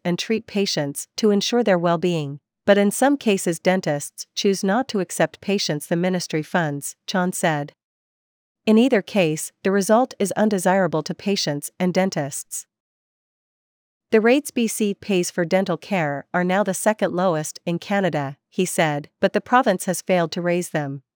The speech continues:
B C D A has brought this issue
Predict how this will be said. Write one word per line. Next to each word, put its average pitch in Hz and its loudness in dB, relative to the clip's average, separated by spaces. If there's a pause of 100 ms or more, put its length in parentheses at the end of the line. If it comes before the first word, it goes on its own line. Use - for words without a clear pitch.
(800)
B 269 4
C 294 2
D 202 2
A 160 2
has 170 -2
brought 196 2
this 190 -2
issue 156 0